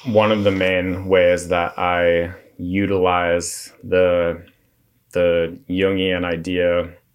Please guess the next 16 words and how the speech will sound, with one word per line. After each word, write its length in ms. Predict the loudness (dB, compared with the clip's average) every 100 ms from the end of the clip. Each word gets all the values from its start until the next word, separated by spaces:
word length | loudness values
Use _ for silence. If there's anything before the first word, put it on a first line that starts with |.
| _ _ _ _ -14 -12
of 680 | -4 0 0 0 -2 -10 -20 -20 _ _ _ -14
one's 400 | -6 -4 -4 -8
wholeness 840 | -2 2 2 0 -4 -8 -12 -18 _
and 380 | -4 -4 -4 -8 -8
integration 840 | -8 -8 -8 -2 0 0 -6 -8
of 200 | -8 -8
all 220 | -4 -2 -2
of 100 | -4
the 80 |
parts 640 | -12 -4 -2 -2 -2 -10 -16 _ _ _
in 160 | -4 0
order 280 | 0 0 -2
to 280 | -2 -2
help 320 | -2 -4 -4 -2
men 540 | -2 0 0 0 -4
to 500 | -2 0 0 0 -4